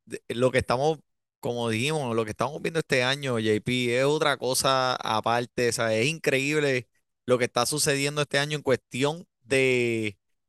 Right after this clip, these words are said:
eh, temporadas notables para jugadores de alto rendimiento que mencionamos todo el tiempo, pero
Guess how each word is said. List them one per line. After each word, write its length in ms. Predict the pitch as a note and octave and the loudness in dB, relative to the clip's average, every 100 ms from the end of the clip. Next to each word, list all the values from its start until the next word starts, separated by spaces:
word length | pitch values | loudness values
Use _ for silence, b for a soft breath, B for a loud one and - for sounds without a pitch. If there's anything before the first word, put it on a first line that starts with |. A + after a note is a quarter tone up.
| - | -10
eh, 220 | A#2+ A#2 G#2+ | -4 -2 0
temporadas 640 | C3+ B2 B2+ B2 C3+ E3 | -2 0 0 4 2 2
notables 380 | D#3+ D3+ D#3+ E3 | 0 2 2 2
para 260 | D#3+ C#3 | 2 2
jugadores 600 | B2+ B2+ A2+ A#2 C#3+ D#3 | 2 0 2 4 2 2
de 120 | D3 | 2
alto 200 | C3 C3 | 0 2
rendimiento 880 | D#3 E3 E3 D3 C#3+ D#3 - B2 G#2+ _ _ _ _ _ | 0 0 -2 -4 -4 -2 2 2 0 _ _ _ _ _
que 280 | - B2 B2 | 2 4 4
mencionamos 600 | B2 A#2+ B2+ B2+ F3+ G3+ | 0 -2 -2 2 2 4
todo 160 | G#3 G3+ | 4 4
el 100 | F3+ | 4
tiempo, 340 | A3 A3 E3 | 2 4 4
pero 320 | C3+ B2 A2+ | 6 6 4